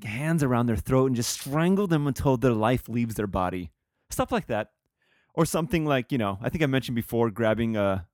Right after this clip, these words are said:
a person and throwing them through a, a big-ass pane, <laughs> a big-ass window pane. Just grabbing them by their, by their back of their pants and their shirt and just <laughs>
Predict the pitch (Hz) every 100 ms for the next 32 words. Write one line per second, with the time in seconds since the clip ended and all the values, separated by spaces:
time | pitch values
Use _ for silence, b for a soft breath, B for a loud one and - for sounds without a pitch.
0 | - - 120 110 120 110 - 117 117 117
1 | 104 110 107 101 - - 110 113 113 110
2 | - - 117 113 98 - 110 - _ -
3 | 135 107 127 - 175 156 107 131 139 -
4 | 131 127 127 - 131 139 147 _ _ _
5 | _ _ _ _ _ _ _ _ _ 165
6 | - - _ - 160 180 185 170 160 135
7 | 110 135 123 107 143 156 143 127 - 139
8 | 143 147 - - - 117 113 104 - 151
9 | 151 123 113 B